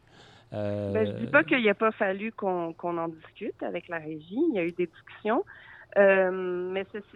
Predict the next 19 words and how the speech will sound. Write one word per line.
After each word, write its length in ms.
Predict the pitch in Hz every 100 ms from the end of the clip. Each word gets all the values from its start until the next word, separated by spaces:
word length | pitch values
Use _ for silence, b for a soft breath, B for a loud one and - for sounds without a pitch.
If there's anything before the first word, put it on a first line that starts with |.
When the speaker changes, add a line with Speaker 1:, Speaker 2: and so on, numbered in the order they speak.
| -
Speaker 2:
dit, 180 | 240 294 294
euh, 800 | 208 185 175 175 170 160 101 73 - -
tu 60 |
sais, 180 | 262 247
il, 140 | 214 -
il 80 | 208
y 80 | 208
a 60 | 202
beaucoup 400 | 226 - 277 254
de 160 | 240 220
films 300 | 262 254 240
qui 120 | -
ont 120 | 208 202
été 240 | 196 208
classés 280 | - 185 185 _ -
treize 220 | 208 196
ans 60 | 202
et 140 | 190
plus 320 | 196 - 262